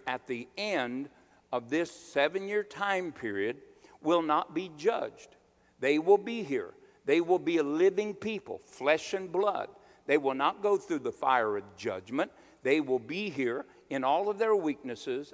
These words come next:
and shortcomings. They'll be here. And they will then, through the millennium, they will begin to repopulate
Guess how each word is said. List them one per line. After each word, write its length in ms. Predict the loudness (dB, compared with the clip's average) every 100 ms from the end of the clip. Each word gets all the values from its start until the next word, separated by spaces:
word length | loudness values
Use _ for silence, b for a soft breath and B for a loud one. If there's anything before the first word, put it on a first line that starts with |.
| -10 -4
and 400 | -2 -2 -6 -10
shortcomings. 840 | 0 2 2 -2 -6 -4 -6 -8 B B 2
They'll 220 | 6 6
be 300 | 4 -4 -6
here. 300 | -4 -4 -6 -12 _ b b b 0
And 220 | 0 4
they 280 | 6 6 4
will 240 | 4 4
then, 520 | 4 0 2 0 -2
through 340 | -10 -4 -2 -2
the 80 | -2
millennium, 640 | -2 0 -2 -2 -4 -8 -16 b b
they 160 | 2 2
will 160 | 0
begin 720 | -2 -4 -2 0 2 0 -2 -4
to 260 | -2 -2
repopulate 1120 | -2 -2 -4 -8 -2 0 0 -4 -4 -4 -6